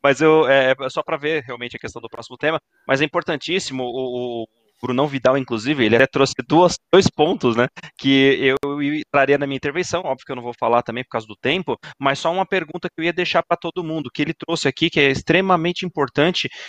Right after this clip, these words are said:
que seria da minha intervenção. Enquanto eu tô procurando aqui no chat pra poder colocar, até fazer um comentário do que você também nos disse, tá, ô, ô, ô, Nils, o Rainbow Six,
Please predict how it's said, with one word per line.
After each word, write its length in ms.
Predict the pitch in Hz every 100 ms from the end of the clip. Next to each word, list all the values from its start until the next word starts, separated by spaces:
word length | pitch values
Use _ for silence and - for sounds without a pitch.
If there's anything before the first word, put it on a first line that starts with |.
| -
que 80 | -
seria 400 | - 180 151 170
da 160 | 175 170
minha 160 | 165
intervenção. 560 | 170 165 165 185 - 143
Enquanto 220 | - 139
eu 80 | 143
tô 100 | -
procurando 380 | 120 - 104 101
aqui 120 | 101
no 60 |
chat 180 | 95 95
pra 120 | -
poder 180 | - 85
colocar, 420 | - 107 - 170 156 - -
até 180 | - -
fazer 200 | 143 143
um 40 | 147
comentário 460 | 151 143 139 139
do 20 |
que 80 | -
você 240 | 135 135 147
também 360 | 165 160 147
nos 120 | 170
disse, 360 | 151 131 - 110
tá, 200 | 123 131
ô, 140 | 135
ô, 300 | 113 120 117
ô, 40 | 120
Nils, 320 | 117 107 104
o 160 | 113 110
Rainbow 240 | 117 117
Six, 260 | - -